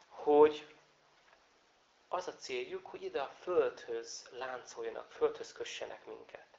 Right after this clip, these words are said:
Csak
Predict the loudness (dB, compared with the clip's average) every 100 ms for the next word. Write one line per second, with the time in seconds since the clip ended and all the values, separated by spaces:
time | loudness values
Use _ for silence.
0 | _ -20 -20 -20 -20 -20 -20 -20 -20 -20
1 | _ _ _ -20 _ -20 _ _ _ _
2 | _ -6 -2 -2